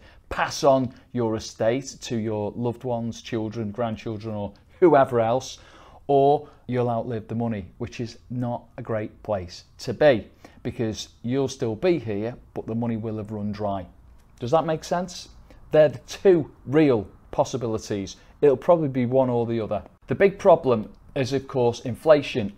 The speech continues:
<clears throat> And I always talk about the cost of a first class stamp. Back when I was born in nineteen seventy-two, it was just three pence. About thirty years ago, you can see it was about twenty-four pence.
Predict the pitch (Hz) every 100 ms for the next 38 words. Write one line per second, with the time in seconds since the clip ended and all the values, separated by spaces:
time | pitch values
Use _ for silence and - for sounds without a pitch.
0 | - 151 - 127 147 170 147 - 147 147
1 | 135 131 131 131 - 120 - 117 - 120
2 | 107 - 135 113 - 160 - 139 123 117
3 | - 123 117 117 120 - 110 - 113 113
4 | - 101 - 131 104 - - - 127 123
5 | 143 - - 127 113 - 104 98 - -
6 | - - 175 - 156 139 - 123 143 139
7 | 131 120 110 107 113 117 - 127 113 117
8 | 127 - - 139 135 - - 160 160 156
9 | - 104 90 -